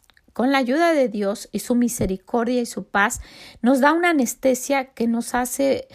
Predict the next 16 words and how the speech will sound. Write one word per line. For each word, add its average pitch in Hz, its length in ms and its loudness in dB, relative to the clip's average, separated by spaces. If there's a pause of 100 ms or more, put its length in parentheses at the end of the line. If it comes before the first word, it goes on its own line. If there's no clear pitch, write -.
(160)
sobrellevar 214 800 2
los 247 160 -6
problemas 202 560 -4
de 208 80 -8
una 196 180 -6
manera 180 460 -6
diferente 175 720 -8
y 196 100 0
no 196 220 -2
con 214 180 -8
el 180 100 -8
mismo 170 320 -10
dolor 160 460 -6 (340)
que 180 140 -2
lo 175 160 -2
pasan 185 340 -6